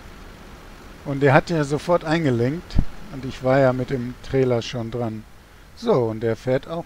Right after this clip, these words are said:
jetzt so selbstständig zur Zellstofffabrik.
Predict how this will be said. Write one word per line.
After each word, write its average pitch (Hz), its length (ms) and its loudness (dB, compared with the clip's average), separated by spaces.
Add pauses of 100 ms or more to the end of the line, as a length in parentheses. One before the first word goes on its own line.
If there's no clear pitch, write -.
jetzt 104 140 -10
so 101 180 -10
selbstständig 113 1000 -6 (2500)
zur 143 240 -8
Zellstofffabrik. 95 1040 -12